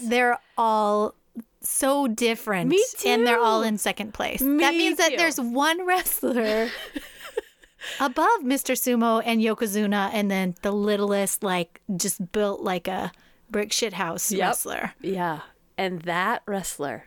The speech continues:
Speaker 2: the sexiest Rikishi of twenty twenty, according to our Sumo Kaboom listeners, is Enho.
Speaker 1: What?
Speaker 2: For being, quote unquote,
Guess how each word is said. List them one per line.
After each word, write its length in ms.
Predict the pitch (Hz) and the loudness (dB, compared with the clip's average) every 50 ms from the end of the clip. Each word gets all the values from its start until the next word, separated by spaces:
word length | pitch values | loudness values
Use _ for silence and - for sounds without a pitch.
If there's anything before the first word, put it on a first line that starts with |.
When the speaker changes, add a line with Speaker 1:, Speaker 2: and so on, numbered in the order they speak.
| _ _ _ - - _ _ _ | _ _ _ -20 -20 _ _ _
Speaker 2:
the 80 | 185 | -4
sexiest 1120 | 175 - - - - - - 180 190 - - - 240 240 247 254 262 247 - - - - - _ _ _ _ _ - - | -4 -2 -2 -2 -2 -2 -2 -4 -4 -4 -6 -6 -2 -2 0 0 0 -2 -4 -8 -8 -12 -20 _ _ _ _ _ -10 -6
Rikishi 500 | 202 226 240 240 - 226 - - 165 147 | -2 -2 -2 -2 -2 -6 -4 -2 -4 -4
of 100 | 156 - | -4 -8
twenty 340 | - - 208 196 202 220 | -8 -4 -2 0 0 -2
twenty, 380 | 226 - - 214 214 190 170 165 | -2 -2 -2 -2 0 0 -2 -4
according 640 | - 190 - - - - 220 233 226 226 247 254 233 | -4 -6 -6 -8 -4 -2 0 0 2 0 -2 -2 -2
to 100 | - 202 | -2 -2
our 60 | 175 | -2
Sumo 400 | 165 - - - 185 190 208 220 | -2 -4 -4 -4 -2 -2 -2 -2
Kaboom 360 | - 208 214 233 254 247 254 | -4 -4 -4 -2 -2 -2 -2
listeners, 640 | 269 277 254 - 220 180 151 95 92 160 - - - _ _ _ _ _ _ _ _ _ _ _ _ _ _ _ _ _ _ _ _ _ | -2 -2 -4 -4 -4 -4 -4 -4 -6 -8 -12 -16 -20 _ _ _ _ _ _ _ _ _ _ _ _ _ _ _ _ _ _ _ _ _
is 540 | - 170 156 147 156 165 - - - - - _ _ _ _ _ _ _ _ _ _ _ _ _ _ _ _ _ _ _ _ - | -4 -4 -2 -2 -4 -4 -6 -10 -12 -12 -16 _ _ _ _ _ _ _ _ _ _ _ _ _ _ _ _ _ _ _ _ -6
Enho. 840 | - 185 196 196 185 175 - - - 170 160 156 156 170 202 269 - _ _ _ _ _ _ _ _ | -4 -4 -2 -2 -4 -4 -6 -4 -4 -2 0 0 0 0 -2 -2 -6 _ _ _ _ _ _ _ _
Speaker 1:
What? 340 | - - - - - - - - | -12 -12 -12 -10 -8 -10 -10 -10
Speaker 2:
For 340 | - - 269 247 247 233 | -8 -2 0 0 2 0
being, 760 | 214 208 - 220 220 214 214 214 214 214 226 240 254 285 285 - _ _ _ _ _ _ _ _ _ | -2 -2 -2 0 0 2 2 2 2 2 0 0 -2 -4 -6 -8 _ _ _ _ _ _ _ _ _
quote 320 | - - - 226 220 214 269 | -12 -6 -2 -2 0 0 0
unquote, 540 | 294 311 302 - 269 202 180 175 - - | 0 0 0 0 -2 -2 -2 -2 -6 -10